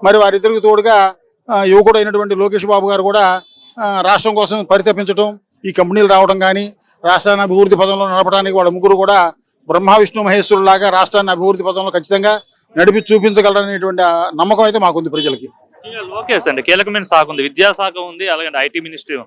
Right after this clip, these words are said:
Speaker 2: So, ఈ రెండిట్లకి న్యాయం చేయగలుగుతున్నాడా లోకేష్ బా-, లోకేష్ అంటే?
Speaker 1: ఖచ్చితంగా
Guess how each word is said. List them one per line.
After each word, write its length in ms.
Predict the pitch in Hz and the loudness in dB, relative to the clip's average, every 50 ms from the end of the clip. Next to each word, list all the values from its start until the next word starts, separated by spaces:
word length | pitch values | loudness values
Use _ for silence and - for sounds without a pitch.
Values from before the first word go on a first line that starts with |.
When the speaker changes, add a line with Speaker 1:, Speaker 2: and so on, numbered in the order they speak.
| _ _ _ _ _ _ _ - - | _ _ _ _ _ _ _ -2 0
Speaker 2:
So, 160 | 214 208 196 | 2 2 2
ఈ 100 | 185 165 | 0 -2
రెండిట్లకి 400 | 156 165 175 196 208 208 208 208 | -4 -4 -2 -2 -2 -2 -2 -4
న్యాయం 300 | 196 175 170 180 196 202 196 202 | -4 -2 0 0 0 -2 -4 -4
చేయగలుగుతున్నాడా 580 | 185 180 185 185 190 185 - 175 175 175 175 | -4 -2 0 -2 -2 -2 -4 -4 -2 -2 0
లోకేష్ 360 | 175 147 147 143 180 160 - 165 | 0 0 0 0 0 -2 -2 -4
బా-, 140 | 165 156 147 | -6 -6 -8
లోకేష్ 280 | 147 156 156 175 165 180 | -10 -10 -10 -4 -2 -2
అంటే? 180 | 170 165 190 208 _ _ _ _ _ _ _ _ _ _ _ - | -2 -2 -6 -12 _ _ _ _ _ _ _ _ _ _ _ -2
Speaker 1:
ఖచ్చితంగా 360 | 180 180 - - 247 226 233 | -2 -2 0 0 0 0 0